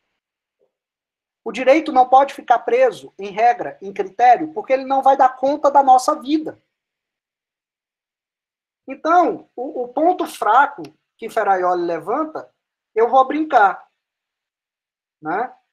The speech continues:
É, pra mim é o ponto forte. Né?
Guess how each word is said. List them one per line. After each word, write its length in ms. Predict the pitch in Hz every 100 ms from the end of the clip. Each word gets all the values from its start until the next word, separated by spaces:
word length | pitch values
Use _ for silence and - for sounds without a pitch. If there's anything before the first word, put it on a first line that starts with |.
| _ _ _ _
É, 240 | 185 170 165
pra 240 | - 277
mim 160 | 277 311
é 40 |
o 80 | 320
ponto 240 | 320 320
forte. 540 | - 339 269 - - - _ _ _ _ _ _ _ _ _ _ _ _ _ _ _ _ _ _ _ _ _ _ _ _ _ _ _ _ _
Né? 320 | 220 302 -